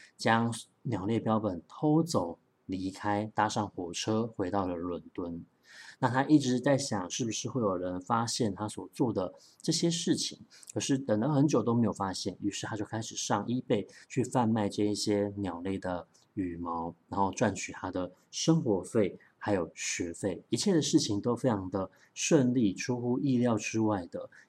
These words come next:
一直到某一次有一位爱尔兰籍的，呃，算是一位卧底，一位警察，他去荷兰逛一个市集的时候，才偶然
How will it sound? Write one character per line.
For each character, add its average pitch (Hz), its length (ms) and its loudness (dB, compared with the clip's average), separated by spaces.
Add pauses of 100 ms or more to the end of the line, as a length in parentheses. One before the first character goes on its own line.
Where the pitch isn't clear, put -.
一 143 120 6
直 107 200 -2
到 110 400 2
某 92 200 -2
一 101 60 -2
次 156 240 2
有 90 160 2
一 90 100 -4
位 107 280 2 (240)
爱 135 260 2
尔 104 140 2
兰 95 200 0
籍 92 260 -4
的， 98 220 0
呃， 92 420 -6 (300)
算 147 240 0
是 135 340 0
一 120 100 0
位 123 420 2 (280)
卧 165 240 8
底， 92 300 -4 (420)
一 120 80 -2
位 135 180 4
警 104 280 -2
察， 90 360 -4 (160)
他 135 120 0
去 135 420 2
荷 117 300 0
兰 110 240 4
逛 147 180 2
一 131 60 4
个 127 40 2
市 175 280 0
集 - 180 -2
的 92 80 -4
时 - 180 -8
候， 92 300 0 (140)
才 - 320 -4
偶 90 240 -2
然 92 280 -2